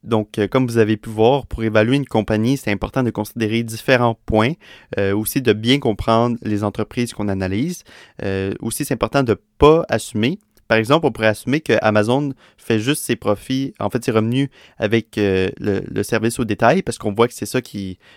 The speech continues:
euh, les, les gros du, du revenu proviennent de là. Mais au final, quand on regarde les profits, euh, ça revient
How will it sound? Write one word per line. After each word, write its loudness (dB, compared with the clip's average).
euh, -4
les, -6
les -4
gros 6
du, -14
du -4
revenu 0
proviennent -2
de 4
là. 2
Mais 2
au 6
final, 2
quand 4
on 2
regarde 2
les 0
profits, -4
euh, -4
ça -2
revient 0